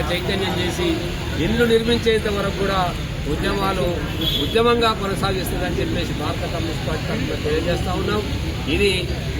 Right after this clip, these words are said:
అంతిమ పోరాటం కాదు, ఇది ఆరంభ పోరాటమే. ఇల్లు ఇచ్చేంత వరకు అవసరం అనుకుంటే ప్రజాప్రతినిధులను, స్థానిక శాసనసభ్యుల్ని, స్థానిక పార్లమెంటు సభ్యుల్ని ముట్టడిస్తామని చెప్పని కూడా ఈ సందర్భంగా మేము డిమాండ్ చేస్తా ఉన్నాం. ఖచ్చితంగా వాటిని గుర్తించి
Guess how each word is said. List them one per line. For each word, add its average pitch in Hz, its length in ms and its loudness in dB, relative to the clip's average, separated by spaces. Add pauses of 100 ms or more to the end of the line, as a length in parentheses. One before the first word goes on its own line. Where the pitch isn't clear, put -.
అంతిమ 208 280 0
పోరాటం 202 520 0
కాదు, 202 240 2
ఇది 208 200 2
ఆరంభ 214 380 2 (120)
పోరాటమే. 185 480 0 (440)
ఇల్లు 202 200 0
ఇచ్చేంత 208 400 0
వరకు 196 400 0 (420)
అవసరం 202 340 -2
అనుకుంటే 190 420 -2 (120)
ప్రజాప్రతినిధులను, 196 880 0
స్థానిక 190 360 -2 (520)
శాసనసభ్యుల్ని, 185 800 0
స్థానిక 185 340 0 (140)
పార్లమెంటు 196 480 0
సభ్యుల్ని 175 560 -2 (400)
ముట్టడిస్తామని 220 720 0
చెప్పని - 300 0
కూడా 185 140 0
ఈ - 60 2
సందర్భంగా 170 540 0
మేము 170 240 0
డిమాండ్ 160 380 -4
చేస్తా 196 240 -2
ఉన్నాం. 226 300 0 (420)
ఖచ్చితంగా 226 500 0
వాటిని 202 440 0
గుర్తించి 170 460 0